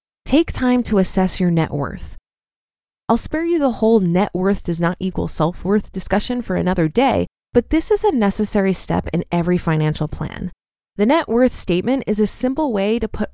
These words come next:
all of your assets and liabilities in writing. Some of those line items can be empowering, like seeing credit card balances approach zero,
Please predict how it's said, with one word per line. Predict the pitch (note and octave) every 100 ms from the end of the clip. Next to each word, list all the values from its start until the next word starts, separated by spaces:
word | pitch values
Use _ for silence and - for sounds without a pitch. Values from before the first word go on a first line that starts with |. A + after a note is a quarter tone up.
| -
all | G#3 A#3 C4+
of | C4+
your | A#3+ -
assets | F#3+ F#3 F#3+ F3+
and |
liabilities | F3 E3 E3 D#3 D3+ D#3 D3+
in | D3
writing. | D3 - - F#3 - _ _ _
Some | - C4 C#4+
of | F4
those | D#4+ D4 G#3+
line | F#3 F#3 A#3
items | - C4 C4
can | B3
be | B3
empowering, | B3 A3+ - A3 B3+ - D#2 -
like | F#3 F3+
seeing | - A3+ A3+
credit | - A#3 A#3
card | - F3
balances | E3 D#3+ E3+ F3 E3+
approach | - - F3+
zero, | E3 F#3+ - -